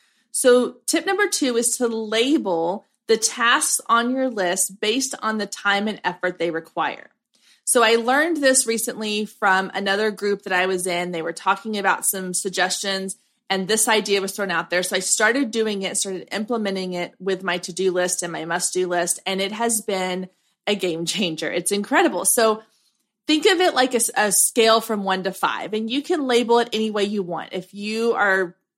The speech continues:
tech savvy and you've got a list on your phone and you wanna highlight or do different colors, or you wanna give it, like, emoji ratings,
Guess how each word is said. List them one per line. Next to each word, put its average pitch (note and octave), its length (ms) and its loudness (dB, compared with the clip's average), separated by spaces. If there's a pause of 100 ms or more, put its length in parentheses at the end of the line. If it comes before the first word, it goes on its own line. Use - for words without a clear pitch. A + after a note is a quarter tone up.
(160)
tech C4 220 0
savvy B3+ 420 2
and A3 140 -4
you've G3 80 -8
got G3+ 180 4
a G3 60 2
list G3+ 280 -2
on G#3 120 -2
your F3+ 140 -6
phone A#3+ 360 2
and G3+ 180 -6
you G3 80 -10
wanna E3 180 -6
highlight G#3+ 520 0
or E3 220 -2 (260)
do A3+ 100 -4
different G3+ 300 -4
colors, A3+ 720 4
or F#3 80 0
you F3+ 200 -4
wanna F#3 200 -2
give F#3 240 0
it, - 100 -4
like, D#3+ 140 -6
emoji G#3+ 600 2
ratings, A3 600 0